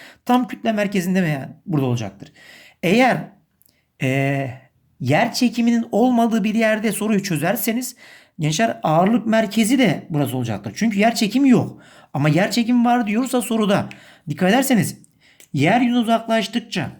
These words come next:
yer çekimi ivmesi azalmaz mıydı? O zaman yer çekimi ivmesi azalırsa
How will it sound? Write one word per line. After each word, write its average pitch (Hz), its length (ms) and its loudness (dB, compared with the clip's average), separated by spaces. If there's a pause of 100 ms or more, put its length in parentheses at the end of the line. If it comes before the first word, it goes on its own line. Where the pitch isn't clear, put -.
(1080)
yer 131 340 0
çekimi 220 400 -2
ivmesi 208 840 -2 (560)
azalmaz 127 580 0
mıydı? 202 300 0 (920)
O 139 80 -4
zaman 170 200 2
yer 175 200 0
çekimi 208 140 -2
ivmesi 220 220 0
azalırsa 220 520 -2